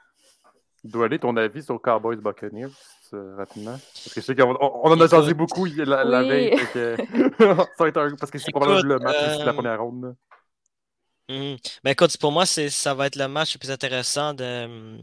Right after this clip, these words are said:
Speaker 2: de, de, de, de cette première semaine de, de, de séries éliminatoires dans la N F L. Mais, euh, c'est parce que l'affaire, c'est que oui, les, euh,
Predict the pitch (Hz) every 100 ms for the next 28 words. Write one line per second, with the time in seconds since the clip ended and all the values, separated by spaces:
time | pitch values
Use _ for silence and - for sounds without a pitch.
0 | 131 127 120 117 113 113 113 117 113 110
1 | - - - 120 123 - - 135 135 139
2 | - - 123 131 135 131 120 113 110 110
3 | 110 113 - 120 120 120 135 131 113 110
4 | 110 - 175 190 - - - - 127 135
5 | 139 - 127 127 127 127 123 - 123 127
6 | 117 151 226 - 117 117 202 180 120 117
7 | 113 110 107 104